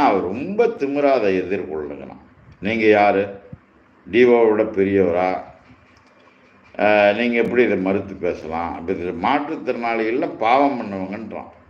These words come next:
அவங்க தாய் தப்பம் பாவம் பண்ணியிருக்கணும், இவங்க பாவம் பண்ணியிருக்கணும், அதனால தான் இந்த பிறவி. ஒருத்தர் ஏழை, ஒருத்தர் பணக்காரன்னா அவன் பாட்டுக்கு இஷ்டத்துக்கு அடிக்கிறான். இப்ப பூர்வ புண்ணியம்னா இப்ப நீ பத்து நாளா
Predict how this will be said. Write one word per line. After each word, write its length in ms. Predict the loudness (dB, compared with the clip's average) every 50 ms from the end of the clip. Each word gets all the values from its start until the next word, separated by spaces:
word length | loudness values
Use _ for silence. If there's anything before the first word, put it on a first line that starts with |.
| _ _ _ _ _ _ -20 -20 -20 -20 _ _ _ _ _ -14 -6
அவங்க 260 | -2 -2 0 0 0 0 0
தாய் 280 | 0 0 0 0 0
தப்பம் 360 | -2 -4 -6 -6 -8 -10 -8 -4
பாவம் 340 | -2 0 0 0 -2 -4 -4
பண்ணியிருக்கணும், 520 | -6 -4 -4 -4 -6 -6 -8 -6 -6 -4
இவங்க 300 | -4 -4 -4 -4 -6 -6 -6 -2
பாவம் 360 | 0 0 0 -2 -4 -6 -8
பண்ணியிருக்கணும், 600 | -8 -10 -12 -12 -12 -12 -12 -10 -6 -2 0 0
அதனால 400 | 2 0 0 -2 -2 -2 -2 -2
தான் 160 | -4 -4 -6 -6
இந்த 200 | -6 -4 -4 -4
பிறவி. 440 | -4 -4 -6 -4 -4 -4 -4 -6 -6 -6 -8 -10 -14 -20 -20 _ _ _ _ _ _ _ _ _ _ _ _ -2
ஒருத்தர் 380 | -2 0 0 0 2 2 4 4 6
ஏழை, 280 | 6 6 6 6 6 4 4
ஒருத்தர் 440 | 4 2 -2 -2 -4 -6 -6 -6 -4
பணக்காரன்னா 580 | -4 -4 -4 -4 -2 -2 -2 0 0 0 0 2
அவன் 180 | 2 0 2
பாட்டுக்கு 380 | 2 2 2 2 2 0 -4 -6
இஷ்டத்துக்கு 400 | -8 -8 -10 -10 -8 -6 -4 -4
அடிக்கிறான். 360 | -4 -4 -6 -8 -8 -8 -10 -8
இப்ப 180 | -6 -6 -6 -6
பூர்வ 280 | -4 -2 -2 0 0 0
புண்ணியம்னா 460 | -2 -4 -6 -6 -6 -4 -4 -2 -2 -2
இப்ப 140 | -2 -4
நீ 100 | -6 -10 -8 -6
பத்து 260 | -6 -6 -6 -6 -8
நாளா 220 | -6 -4 -2 -2